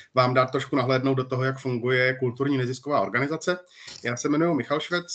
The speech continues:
jsem předseda Skandinávského domu, ale paradoxně tady ta funkce, ze které dneska, eh, tady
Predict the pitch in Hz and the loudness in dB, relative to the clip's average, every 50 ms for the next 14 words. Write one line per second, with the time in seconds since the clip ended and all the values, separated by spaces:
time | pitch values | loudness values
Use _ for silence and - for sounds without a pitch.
0 | - 143 135 131 131 - 135 127 127 127 127 - - 117 - - 127 131 131 - | -4 -4 -4 -4 -4 -4 -6 -6 -6 -6 -8 -8 -10 -8 -6 -6 -6 -6 -6 -6
1 | - 123 120 123 123 123 127 127 - - _ - 131 135 143 123 123 127 139 143 | -6 -6 -4 -2 -2 -4 -4 -6 -10 -6 _ -4 -2 -2 -2 -2 0 -2 -2 -4
2 | - - 110 113 113 113 113 _ 120 117 113 117 117 - - - 131 127 123 123 | -2 -2 -2 0 0 -2 -2 _ -2 -2 -2 -4 -8 -10 -12 -8 -6 -4 -4 -6
3 | 120 117 _ - 117 110 117 - 113 - - 117 113 - - - 120 117 113 - | -6 -10 _ -12 -12 -12 -10 -14 -14 -12 -10 -12 -12 -12 -10 -10 -8 -8 -8 -8
4 | _ 113 113 113 110 117 120 117 - _ 120 117 117 117 _ _ 113 113 113 113 | _ -4 -4 -2 -4 -4 -10 -10 -10 _ -4 -4 -4 -4 _ _ -14 -12 -12 -12
5 | 110 _ 113 110 117 | -10 _ -6 -4 -4